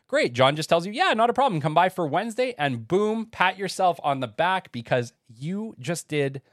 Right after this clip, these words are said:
the whole thing. That's it. That's the whole goal. We need to get in front of these people. It's very, very hard to sell over a phone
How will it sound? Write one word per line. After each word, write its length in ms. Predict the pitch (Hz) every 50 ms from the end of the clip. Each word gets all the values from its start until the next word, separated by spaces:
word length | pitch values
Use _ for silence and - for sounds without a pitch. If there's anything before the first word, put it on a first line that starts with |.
| _ _ _ _ _ _ _ _ _ _ - -
the 140 | 120 120 120
whole 240 | - 135 139 147
thing. 300 | 143 - 165 - 120 95 90
That's 240 | - 131 135 - 233
it. 180 | 311 - -
That's 200 | - 131 - -
the 100 | - 160
whole 420 | 139 - - - 208 214 214 226 220
goal. 460 | 180 127 120 147 220 330 151 90 82
We 160 | 95 113 -
need 240 | 151 165 202 220 180
to 80 | - 214
get 280 | 165 135 147 160 147
in 120 | 151 147 135
front 220 | - 147 147 147
of 60 | 139
these 160 | 127 127 123 -
people. 400 | - 131 131 - 107 87 - _ _ _ - - - _ _ _ _
It's 160 | 113 120 - -
very, 640 | 107 98 98 104 127 143 170 185 185 190 190 175 135
very 480 | 117 113 113 143 151 160 160 151 139
hard 560 | 139 - - - 151 147 117 98 82 69 - _ _ _ _ _ _ _ -
to 120 | - 127
sell 600 | - - - - 143 131 123 117 117 110 110 - _ _ _ _ _ _
over 300 | 110 107 113 117 151 160
a 60 | 160
phone 420 | - - 135 123 117 117 113 120